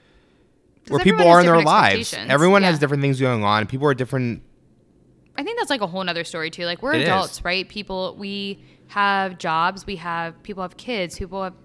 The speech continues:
Speaker 1: are married,
Speaker 2: Right.
Speaker 1: people are traveling, like, whatever the case is, everyone has a lot going on. So, i-, you might not be texting your friends twenty-four seven like you did when you were in college,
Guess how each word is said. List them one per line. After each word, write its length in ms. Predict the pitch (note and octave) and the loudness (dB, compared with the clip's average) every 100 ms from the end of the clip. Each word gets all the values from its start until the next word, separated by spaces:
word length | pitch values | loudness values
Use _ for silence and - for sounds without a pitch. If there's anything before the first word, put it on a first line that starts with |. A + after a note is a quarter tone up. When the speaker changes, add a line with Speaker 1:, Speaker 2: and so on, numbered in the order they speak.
| F#3 | -16
Speaker 1:
are 80 | G3+ | -12
married, 480 | G3+ A3 A#3 A#3+ A#3+ | -10 -6 -4 -4 -6
Speaker 2:
Right. 100 | F3+ | -8
Speaker 1:
people 180 | G#3+ G#3+ | -8 -6
are 300 | G3 G3 - - - - | -4 -4 -8 -18 -20 -10
traveling, 440 | - A#3+ G#3 G3 | -2 -2 -2 -10
like, 140 | A3+ A3 - _ | -12 -12 -20 _
whatever 220 | G#3 A#3+ | -10 -10
the 100 | G#3+ | -8
case 340 | - G3+ G3+ - | -12 -8 -10 -10
is, 320 | - F#3+ G#3 - | -10 -10 -10 -10
everyone 300 | - F#4 G#4 | -10 -8 -8
has 160 | B3 F#3 | -8 -6
a 40 | |
lot 200 | E3 D#3 | -8 -8
going 240 | D#3+ D3 | -10 -16
on. 220 | - - - _ - _ | -16 -18 -18 _ -20 _
So, 640 | - - B3 A#3 A#3 B3 - _ | -16 -4 -2 0 -2 -2 -8 _
i-, 60 | - _ _ _ _ _ | -20 _ _ _ _ _
you 400 | - - - A#3 | -20 -20 -10 -6
might 220 | C#4 C#4+ | -2 -2
not 320 | B3 A#3+ A#3 G3+ | -2 -2 -4 -6
be 120 | A3 | -12
texting 360 | - G3+ G#3+ | -12 -14 -12
your 100 | G3+ F#3 | -12 -12
friends 220 | F#3+ F3+ | -12 -12
twenty-four 300 | F#3+ F3+ F3+ | -14 -12 -12
seven 240 | F3 E3+ | -12 -12
like 140 | E3+ E3 | -12 -14
you 60 | E3+ | -14
did 140 | D#3 | -12
when 140 | D#3+ | -12
you 80 | D#3+ | -14
were 80 | C#3+ | -14
in 80 | G2 | -12
college, 580 | - - F2 C2 - | -10 -10 -10 -12 -16